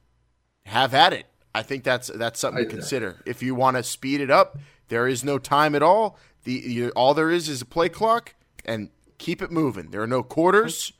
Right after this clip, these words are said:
Speaker 2: I,
Speaker 1: You
Speaker 2: I
Speaker 1: just
Speaker 2: think you
Speaker 1: stop it at a
Speaker 2: need
Speaker 1: certain amount of plays for a
Speaker 2: I,
Speaker 1: halftime
Speaker 2: I think you
Speaker 1: and a
Speaker 2: need
Speaker 1: breather.
Speaker 2: time. Wh-, whether it's counting down or counting up, that's a
Speaker 1: Time.
Speaker 2: debate for another time. But listen, guys, we saw what happened this past week. When you don't, you know, you don't tell the audience how much time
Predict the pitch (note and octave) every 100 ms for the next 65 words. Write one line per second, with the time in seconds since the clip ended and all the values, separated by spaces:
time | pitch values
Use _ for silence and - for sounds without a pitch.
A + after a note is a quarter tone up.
0 | _ _ _ _ - G#2 G#2+ A2 D3 D3
1 | D3+ D3 A2+ E3 D#3+ - - E3 D3+ B2
2 | - C#3+ D3 D3 - C3+ G#2 - - -
3 | - B2 A#2 C3+ A2+ - D3+ C#3+ C#3+ D3
4 | D#3 - C3+ B2 B2 A#2 A#2+ C3 F#2 D#2
5 | D2+ E2+ F#2 _ _ _ _ G2+ A2 A2
6 | A#2 A#2 G#2+ - A#2 A#2 A2 G#2+ G#2+ G#2
7 | F2+ - A2 G2 F#2 G2 F#2+ - C3+ A2+
8 | F2 E2 - - - G2 F#2+ G2 F2+ A2
9 | G#2 G2 G#2 G#2+ A2+ G2+ G2 F#2+ A#2 C#3
10 | - A#2 G#2 F#2+ G2+ G2+ E2+ E2+ - F#2
11 | E2+ - G2 F2 - _ - _ _ _
12 | G2+ G#2+ G#2 G#2 A2+ A#2 G2 - A2 G2+
13 | F#2 F#2+ G#2+ B2 C3 - A#2 A2 G#2+ G#2
14 | G2+ F#2+ F#2 G#2 G#2 G2+ - - G2+ F#2
15 | D#2+ D2+ D2+